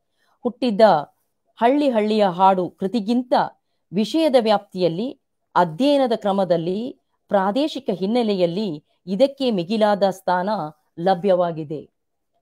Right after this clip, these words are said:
ಚಿಣ್ಣಪ್ಪನವರು ಭಗವದ್ಗೀತೆಯನ್ನು ಕೊಡವ ಭಾಷೆಗೆ ಭಗವಂತಂಡ ಪಾಠ್ ಎಂಬ ಹೆಸರಿನಲ್ಲಿ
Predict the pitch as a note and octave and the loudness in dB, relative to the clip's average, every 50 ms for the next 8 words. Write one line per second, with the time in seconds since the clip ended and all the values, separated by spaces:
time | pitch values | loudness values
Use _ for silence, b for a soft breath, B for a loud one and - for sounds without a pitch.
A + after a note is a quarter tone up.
0 | _ _ _ _ _ - C4 C4+ D4 E4+ E4+ E4+ E4+ D#4 C4+ A#3+ A3 A3 A3+ C4 | _ _ _ _ _ -6 -4 -2 0 0 0 0 0 0 2 2 0 0 0 0
1 | B3 F3+ D3 - - _ _ _ _ _ C#3+ D#3 F#3 G3 F#3+ B3+ C#4+ F4+ F4 D#4+ | -2 -4 -4 -8 -12 _ _ _ _ _ -4 -2 -2 0 0 0 0 0 -2 -2
2 | A3+ B3 C4 G#3 B3+ A#3 G#3+ G#3 G3+ G3 G#3+ A#3 G#3 D#3 C3+ - _ _ - G#3 | -4 -4 -4 -2 -2 -2 -2 -2 -2 -2 -4 -4 -6 -8 -10 -14 _ _ -2 0
3 | G#3 A#3+ C#4+ D4+ D4 G#3+ A3+ G#3+ G#3 G#3 - G#3 F#3 E3+ A3 A#3 G3+ D#3+ C#3 - | 0 2 0 0 0 0 0 0 0 -2 -2 -4 -4 -4 -4 -4 -4 -6 -8 -12
4 | _ _ _ _ - C#3+ C#3+ F#3+ G3+ F#3 B3+ C4+ C#4+ C4+ B3+ A#3 - A3+ A3+ G#3 | _ _ _ _ -10 -2 0 0 2 4 2 2 2 0 -2 -2 -4 -4 -2 0
5 | G#3 G3+ G#3 G3 F3+ F3 F3 F3 - _ _ _ _ _ - F3 F#3 F#3 F#3 E3+ | -2 0 0 0 2 2 0 -2 -6 _ _ _ _ _ -4 -2 -2 -2 -4 -4
6 | D#3 F3 F3 F3 C4 B3+ B3+ G#3+ G3 E3+ D#3 D#3 F#3 A#3 G3+ D3 C#3+ - | -4 -4 -2 -2 -2 -2 -2 -2 -2 -4 -4 -4 -6 -8 -8 -10 -12 -14